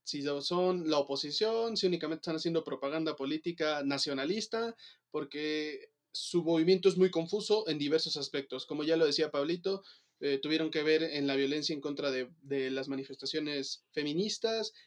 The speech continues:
eh, son estas mismas personas los que demandan que no se legalice el matrimonio igualitario a nivel nacional, que se restrinjan los derechos a, a, a varias minorías en nuestro país. Entonces,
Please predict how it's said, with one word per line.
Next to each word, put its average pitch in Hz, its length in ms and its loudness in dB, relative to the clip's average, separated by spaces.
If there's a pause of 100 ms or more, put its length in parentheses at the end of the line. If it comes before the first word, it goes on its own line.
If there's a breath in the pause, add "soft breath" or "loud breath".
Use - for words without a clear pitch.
(100)
eh, 143 460 0
son 190 220 6
estas 185 200 4
mismas 180 200 6
personas 170 380 2
los 151 160 0
que 143 140 -2
demandan 156 460 0
que 143 120 -2
no 151 120 0
se 165 100 -2
legalice 143 380 0
el 147 60 -2
matrimonio 143 440 -2
igualitario 139 480 0
a - 20 0
nivel 135 240 -2
nacional, 160 540 -2 (220 loud breath)
que 165 80 -2
se 165 120 2
restrinjan 165 480 2
los 143 140 0
derechos 160 640 -2
a, 127 500 -2
a, 135 420 -6
a 139 140 -6
varias 147 380 0
minorías 139 420 0
en 139 60 -8
nuestro 135 260 -8
país. 208 320 -4 (360 loud breath)
Entonces, 180 600 2